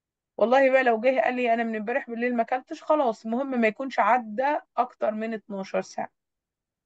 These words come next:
الترايجليسرايدز والليبيد بروفايل أو الدهون بيصوموا من عشرة لاتناشر ساعة.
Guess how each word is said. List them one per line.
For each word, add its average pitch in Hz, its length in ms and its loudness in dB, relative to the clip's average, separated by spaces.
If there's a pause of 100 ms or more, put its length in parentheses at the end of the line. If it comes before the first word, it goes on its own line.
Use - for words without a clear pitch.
(460)
الترايجليسرايدز 226 1120 4
والليبيد 208 580 0
بروفايل 202 520 2
أو 202 160 2
الدهون 214 640 -4 (480)
بيصوموا 254 540 0
من 220 140 4
عشرة 277 580 4
لاتناشر 233 520 -2
ساعة. 196 440 -2